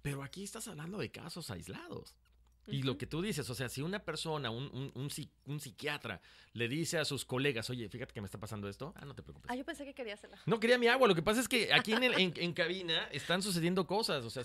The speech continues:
Speaker 1: me, me robaron mi agua.
Speaker 2: Disculpen, radio escucha.
Speaker 1: Este, perdón, no, no, yo la puse en otro lado, ¿eh? <laughs> Este, entonces, ahí sí está más interesante la cosa, ¿no? Cuando
Speaker 2: Sí.
Speaker 1: ya, ya se manifiesta de diferentes formas con gente que no conoces, porque lo que tú dices es muy cierto.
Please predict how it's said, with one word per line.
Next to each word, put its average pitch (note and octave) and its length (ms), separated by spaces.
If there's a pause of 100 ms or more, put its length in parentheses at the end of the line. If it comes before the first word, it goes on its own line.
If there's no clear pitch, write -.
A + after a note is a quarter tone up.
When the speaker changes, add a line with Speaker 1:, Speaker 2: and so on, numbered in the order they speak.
Speaker 1:
me, B2+ 160
me C3 160
robaron E3+ 340
mi F3+ 120
agua. F3 280 (340)
Speaker 2:
Disculpen, A#3 520
radio F3+ 200
escucha. - 300 (160)
Speaker 1:
Este, G4 220
perdón, C3+ 320
no, C#3 140
no, C#3 140
yo D3+ 140
la D3+ 100
puse C#3 220
en G#2+ 80
otro G#2 160
lado, D#2+ 240
¿eh? F2+ 100
<laughs> - 920
Este, C#3 460
entonces, D#3+ 360 (320)
ahí B2+ 300
sí D#3+ 100
está B2+ 500
más A2 280
interesante F#2 420
la C#2+ 120
cosa, - 260
¿no? - 220 (160)
Cuando G2+ 340
Speaker 2:
Sí. G2 80
Speaker 1:
ya, G#2 440
ya B2 160
se E3 140
manifiesta A2 540
de A#2+ 60
diferentes G#2 380
formas C3 300 (180)
con D3 140
gente A3 240
que F3 80
no F3+ 120
conoces, F#3 300
porque D3 220
lo D#3 100
que - 100
tú A3 100
dices G#3 240
es F#3 100
muy F#3+ 140
cierto. D3+ 360